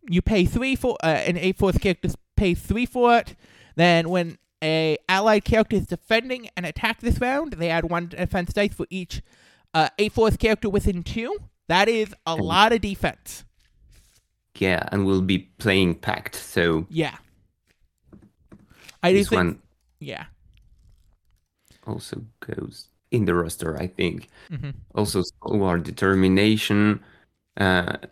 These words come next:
Speaker 2: any number of allied A-Force characters may spend one to play this card. Anyone,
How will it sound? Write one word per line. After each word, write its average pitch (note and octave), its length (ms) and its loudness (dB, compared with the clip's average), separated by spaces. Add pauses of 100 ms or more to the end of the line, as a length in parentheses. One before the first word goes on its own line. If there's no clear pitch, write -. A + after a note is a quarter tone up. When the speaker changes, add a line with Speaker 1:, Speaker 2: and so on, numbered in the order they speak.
(120)
Speaker 2:
any A2 160 6
number F2 320 4
of D#2+ 120 -6
allied E2+ 420 -2
A-Force F#2+ 340 -2
characters - 540 -4
may - 120 -6
spend - 260 -12 (100)
one D#2 300 -4
to - 120 -20
play - 320 -14
this F#2+ 160 -2
card. G2 420 2 (1900)
Anyone, G2 680 2